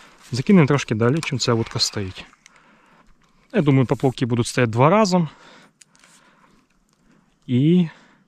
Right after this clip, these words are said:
тут буде бутерброд. Зараз треба ще вимі-, виміряти глибину, тому що у нас тут ще є похибка на течію. Тут йде течія, зараз ми стоїмо, то течія така, я скажу, ну, трошки солідна. Незважаючи на те, що рівень води зараз на річці Уж,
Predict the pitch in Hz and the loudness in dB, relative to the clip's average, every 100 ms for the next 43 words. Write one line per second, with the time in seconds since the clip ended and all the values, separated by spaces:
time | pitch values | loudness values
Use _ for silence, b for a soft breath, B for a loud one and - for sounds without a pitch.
0 | b b b b b b b - 135 139 | b b b b b b b -10 -2 0
1 | 131 123 127 131 120 104 110 120 117 113 | 2 0 -2 -4 -4 -4 -2 -2 0 -2
2 | - 120 117 110 110 123 120 113 104 107 | 0 0 0 0 -2 0 0 -2 -4 -6
3 | 120 175 - 107 - 113 110 - - 117 | -4 -4 -2 -4 -2 -4 -4 -6 -10 -4
4 | 110 - 123 120 - 113 113 113 - 104 | -4 -4 -6 -6 -2 -2 -2 -2 -4 -6
5 | 104 - B B B B B _ - 113 | -14 -16 B B B B B _ -8 -4
6 | 107 110 170 185 156 123 123 113 - 107 | -2 0 0 0 0 0 -2 -4 -6 -6
7 | - 113 127 156 - B B B B B | -4 0 2 0 -2 B B B B B
8 | _ - 110 123 - 131 - - 123 117 | _ -20 -10 -6 -4 -4 -6 -4 -2 0
9 | 110 - 113 113 120 B B B B 113 | -2 -6 -6 -2 -4 B B B B -4
10 | 110 - 127 - 127 - - - 143 127 | -4 -6 -8 -6 -10 -10 -8 -2 0 0
11 | 101 101 - B B B B B B B | -4 -8 -12 B B B B B B B
12 | B B B - 110 120 120 147 143 120 | B B B -6 0 0 2 2 0 -4
13 | 110 127 123 120 117 117 135 135 127 - | -4 -4 0 0 2 0 0 0 -2 0
14 | 120 117 - 113 117 127 - - | -2 -4 -4 -2 -2 -4 -6 -8